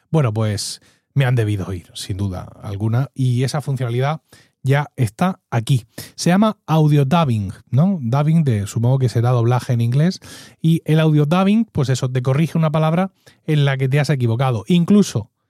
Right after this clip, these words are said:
si, si has grabado vídeo, si has grabado vídeo, también te corrige los labios en el vídeo. Este hechizo no es una cosa absolutamente extraordinaria, esto ya, ya existe. Incluso, eh, hay herramientas de inteligencia artificial que te cogen un vídeo,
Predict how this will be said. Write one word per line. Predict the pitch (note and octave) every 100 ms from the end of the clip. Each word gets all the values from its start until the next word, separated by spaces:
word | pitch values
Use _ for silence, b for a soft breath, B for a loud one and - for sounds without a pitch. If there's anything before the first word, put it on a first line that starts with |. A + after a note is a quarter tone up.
| _ _
si, | - C#3 -
si | - E3
has | D#3+
grabado | E3+ E3 E3+ E3
vídeo, | F3+ F3 F3+ - _ _ _
si | -
has | C#3
grabado | D3+ D3+ D#3
vídeo, | E3 F3
también | D3+ D3 D#3+
te | D3+
corrige | C3 A#2 D3 - D3+
los | B2+
labios | B2 C3 C#3+ D#3 - b b b -
en | C3+
el | A#2
vídeo. | A#2+ A2+ F#2 - b _
Este | E3+ - G3
hechizo | - G3+ - G#3 A3+
no | D3+ C3+ C#3
es | C3
una | C3+
cosa | C3+ D#3+
absolutamente | C#3 B2+ B2+ C3
extraordinaria, | C3 C3 B2+ D3 F3+ D#3+
esto | - B2+
ya, | A2+ G2+ -
ya | B2
existe. | A2 D#3 - G3+ G#3 B B B
Incluso, | E3+ D#3 F#3 F#3+ G#3+ G#3 b b b _
eh, | D#3+ D#3 D3+ D3+ D3 C#3 C#3 C3 - C#3+ C#3 E3
hay | E3 F3
herramientas | E3+ E3 F3 E3+
de | D3+
inteligencia | D3+ D3 E3+ D#3+
artificial | D#3 C#3 F3+ F3+
que | C#3
te | A#2+
cogen | D#3+ F3+
un | E3+ D#3+
vídeo, | F3 G3 F#3+ B3+